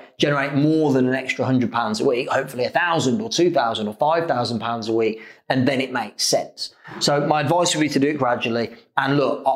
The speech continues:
I get, Nishma, that, um, because I heard all the, all the, the context that you gave as well. Um, I know it's not as simple as, I got all this work to do in my business and I've got this income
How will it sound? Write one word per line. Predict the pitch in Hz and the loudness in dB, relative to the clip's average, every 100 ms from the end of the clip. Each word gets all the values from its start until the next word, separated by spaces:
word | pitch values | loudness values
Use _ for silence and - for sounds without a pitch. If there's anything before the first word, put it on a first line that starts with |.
| - | 0
I | 135 | 0
get, | 127 156 - 135 | 2 0 -2 -4
Nishma, | 131 - 127 123 117 - - | -6 -2 0 0 -4 -14 -8
that, | 127 135 123 127 123 - | 0 2 2 0 -2 -2
um, | 120 117 113 113 - _ | 0 2 0 -2 -8 _
because | - 135 113 | -4 0 0
I | |
heard | 131 127 | 2 2
all | 123 | 0
the, | 117 120 - | 2 0 0
all | 151 131 | 0 2
the, | 120 117 - | 2 0 -4
the | |
context | 131 139 117 123 - | -2 0 0 -4 -6
that | 117 | -6
you | 123 | -2
gave | 120 117 107 | 2 2 0
as | 107 | 0
well. | 131 120 107 - - - _ 139 | 0 2 -2 -6 -20 -20 _ -2
Um, | 131 123 117 - _ _ - | 0 0 -2 -12 _ _ -2
I | 139 | 2
know | 147 160 156 | 2 4 2
it's | 156 156 | 2 0
not | 143 139 - 135 | 0 0 -2 -2
as | 123 | 0
simple | - 143 127 127 123 | 0 2 2 2 0
as, | 120 117 110 - - _ _ - | 2 0 0 -2 -6 _ _ -12
I | - - _ _ - 123 | -12 -12 _ _ -2 0
got | 131 127 - - | 2 0 -2 -2
all | 170 156 | 2 4
this | 147 139 - | 4 0 2
work | 139 135 135 | 2 2 0
to | |
do | 135 | 0
in | 131 | 2
my | 123 | 0
business | 120 110 123 113 - - - _ _ - | 0 -2 -2 -2 -2 -4 -6 _ _ -4
and | 127 | -2
I've | 123 110 | 0 0
got | 135 | 0
this | 131 143 | 0 0
income | 123 117 123 120 107 | 0 0 0 0 -2